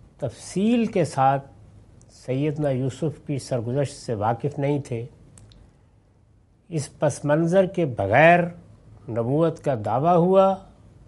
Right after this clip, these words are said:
اور پھر اس کے بعد یہ سب کچھ زبان فیض ترجمان پر جاری ہو گیا۔ تو اس میں ایک طرف جو کچھ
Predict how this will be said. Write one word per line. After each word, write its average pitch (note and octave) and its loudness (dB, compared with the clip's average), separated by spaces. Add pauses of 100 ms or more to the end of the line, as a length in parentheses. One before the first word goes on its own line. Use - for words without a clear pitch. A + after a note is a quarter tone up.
(140)
اور A#2 -4
پھر C3 -6
اس B2 -8
کے C#3 -6
بعد C3 -2 (1040)
یہ B2 -6
سب E3+ -4
کچھ - -8 (300)
زبان B2 0 (120)
فیض B2 -2
ترجمان A#2 -2
پر G#2+ -6
جاری G#2+ -2
ہو F2 -8
گیا۔ F#2 -12 (2750)
تو - -20
اس F3 -4
میں A3 4
ایک G#3 0
طرف G3+ 4 (880)
جو C#3 -2
کچھ D#3 -6